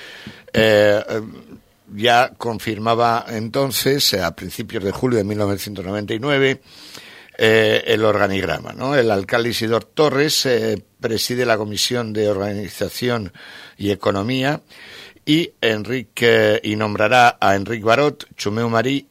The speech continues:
y Me-, y Miquel Rivas, por ese orden, como primeros tenientes de alcalde.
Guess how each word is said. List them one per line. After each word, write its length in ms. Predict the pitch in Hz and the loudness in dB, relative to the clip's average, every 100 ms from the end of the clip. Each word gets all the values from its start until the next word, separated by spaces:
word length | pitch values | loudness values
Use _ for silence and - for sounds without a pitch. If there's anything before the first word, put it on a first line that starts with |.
| - | -8
y 120 | 98 | -6
Me-, 260 | 104 113 - | -4 -6 -8
y 140 | 98 95 | -6 -4
Miquel 420 | 95 90 127 110 | -4 -4 0 0
Rivas, 480 | 113 135 117 131 - | 0 0 2 0 -4
por 160 | - 87 | -8 -6
ese 220 | 107 - | -4 -2
orden, 360 | 107 104 113 120 - - - - - | -2 -2 -6 -6 -14 -20 -20 -20 -20
como 380 | - 131 139 139 | -4 0 2 0
primeros 480 | 120 120 120 127 123 | -4 -2 -2 -2 -4
tenientes 500 | - 110 110 101 110 | -4 -6 -6 -4 -2
de 80 | 101 | -2
alcalde. 540 | 92 - - - - | -4 -6 -8 -10 -16